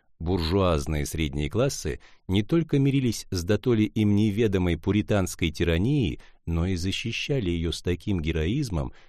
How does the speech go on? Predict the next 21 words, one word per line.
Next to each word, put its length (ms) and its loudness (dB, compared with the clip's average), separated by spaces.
который 360 0
до 140 0
того 480 0
буржуазные 800 0
классы, 580 -2
как 220 -2
таковые, 680 -2
проявляли 560 0
редко, 500 -4
а 120 2
впоследствии 960 -2
не 180 2
обнаруживали 800 -2
больше 640 -4
никогда? 640 -2
Это 200 2
было 240 4
последней 580 2
вспышкой 680 0
нашего 440 2
героизма, 640 0